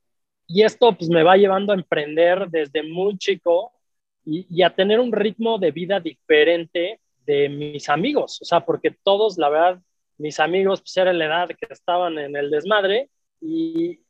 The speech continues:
y muy curioso porque yo estaba en el trabajo y en el desmadre. Eh, nunca me faltó nada,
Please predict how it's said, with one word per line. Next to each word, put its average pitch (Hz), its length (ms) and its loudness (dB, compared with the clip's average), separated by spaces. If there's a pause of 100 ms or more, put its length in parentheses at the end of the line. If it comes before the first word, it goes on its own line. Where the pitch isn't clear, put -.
(240)
y 180 160 -2
muy 202 300 2
curioso 240 380 2
porque 165 240 0
yo 185 80 0
estaba 214 500 -2 (200)
en 170 200 -2
el 165 180 -6
trabajo 220 720 -4
y 180 160 -6
en 165 140 -4
el 156 200 -6
desmadre. 165 540 -6 (720)
Eh, 131 500 -8 (120)
nunca 254 300 4
me 233 100 4
faltó 156 420 2
nada, 185 400 0